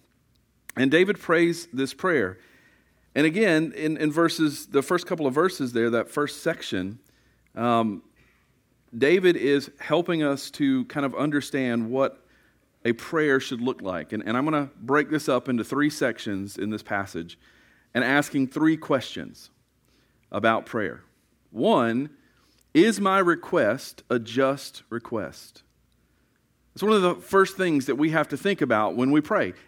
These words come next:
Is what I'm praying a just request? And then in verses six through twelve, we're gonna see this question. Does God love his people?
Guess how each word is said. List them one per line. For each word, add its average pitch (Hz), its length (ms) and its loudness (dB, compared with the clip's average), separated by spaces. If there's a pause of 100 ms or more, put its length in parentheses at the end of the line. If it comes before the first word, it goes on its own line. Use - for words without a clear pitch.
Is 214 300 6
what 202 240 4
I'm 190 240 4
praying 135 800 0 (540)
a 147 160 4
just 123 760 2 (140)
request? 117 720 -4 (720)
And 131 100 2
then 170 100 6
in 165 100 4
verses 170 460 2
six - 300 0
through 165 140 0
twelve, 160 600 0 (340)
we're 139 140 0
gonna 160 180 2
see 139 540 0 (440)
this 170 280 2
question. 101 580 -2 (480)
Does 135 180 0
God 151 280 -4
love 147 160 0
his 147 140 -8
people? - 320 -16